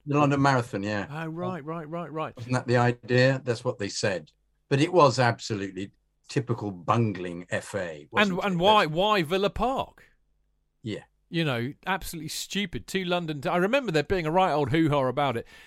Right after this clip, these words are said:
Speaker 2: Um, as it happened, it didn't do anything to, to, uh, to ruin my day whatsoever. But I shall save my story for last. J K, you were there, obviously. What do you remember of the
Speaker 1: I
Speaker 2: day?
Speaker 1: was.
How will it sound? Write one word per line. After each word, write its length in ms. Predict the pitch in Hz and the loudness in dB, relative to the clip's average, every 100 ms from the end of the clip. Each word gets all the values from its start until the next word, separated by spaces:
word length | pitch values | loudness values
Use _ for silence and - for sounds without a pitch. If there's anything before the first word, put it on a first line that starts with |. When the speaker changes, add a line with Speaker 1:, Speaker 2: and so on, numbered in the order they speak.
| - - | -10 0
Speaker 2:
Um, 220 | 175 180 | 0 0
as 160 | 202 208 | 0 2
it 100 | 190 | 2
happened, 360 | 208 196 156 | 2 2 0
it 160 | 143 180 | -2 -2
didn't 220 | 180 175 | -4 -4
do 120 | 160 160 | -4 -4
anything 440 | 180 180 165 143 | -4 -4 -6 -8
to, 300 | - 139 131 | -6 -4 -4
to, 460 | 147 - 135 127 127 | -8 -8 -6 -4 -2
uh, 200 | 127 120 - _ _ _ | -4 -6 -10 _ _ _
to 100 | - | -8
ruin 320 | 135 147 143 | -2 0 0
my 220 | 143 151 139 | -2 -4 -2
day 200 | 131 123 | -2 -2
whatsoever. 540 | 135 - 151 151 113 | -4 -4 -2 0 -2
But 120 | 143 | -2
I 80 | 139 | -2
shall 140 | 151 175 | -2 -6
save 280 | - 226 | -4 -4
my 140 | 185 151 | -2 -6
story 280 | - 139 120 | -4 -6 -6
for 120 | 120 | -6
last. 320 | 107 113 - | -6 -8 -6
J 160 | 196 185 | -6 -4
K, 180 | 185 | -4
you 180 | 160 175 | -2 -2
were 80 | 160 | -2
there, 240 | 120 113 | 0 0
obviously. 460 | 123 120 - 151 160 - | -2 -6 -10 -8 -10 -10
What 200 | 165 156 | -12 -10
do 100 | 156 | -6
you 80 | |
remember 280 | 147 139 127 | -4 -6 -6
of 80 | 117 | -8
the 80 | 113 | -6
Speaker 1:
I 160 | 120 | -2
Speaker 2:
day? 60 | 117 | 0
Speaker 1:
was. 220 | 113 - | -2 -4